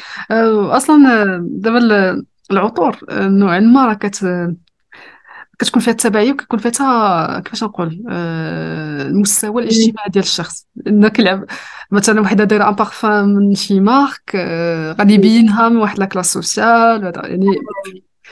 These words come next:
Speaker 2: مم، عندك الصح، آه.
Speaker 1: كي-، كيكون هاد
Speaker 2: القضية
Speaker 1: الجانب
Speaker 2: كاينة.
Speaker 1: هذا.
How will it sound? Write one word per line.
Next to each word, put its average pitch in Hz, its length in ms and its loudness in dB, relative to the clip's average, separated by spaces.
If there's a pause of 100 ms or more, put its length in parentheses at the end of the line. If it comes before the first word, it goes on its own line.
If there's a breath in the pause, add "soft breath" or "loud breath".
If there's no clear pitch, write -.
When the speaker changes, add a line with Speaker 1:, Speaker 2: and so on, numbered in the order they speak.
(300 loud breath)
Speaker 2:
مم، 185 300 6 (120)
عندك 208 200 0
الصح، - 360 -4
آه. 175 180 -8
Speaker 1:
كي-، 226 320 -6
كيكون 254 280 2
هاد 247 80 4
Speaker 2:
القضية 202 240 4
Speaker 1:
الجانب 214 120 2
Speaker 2:
كاينة. 185 200 -2
Speaker 1:
هذا. 165 140 -12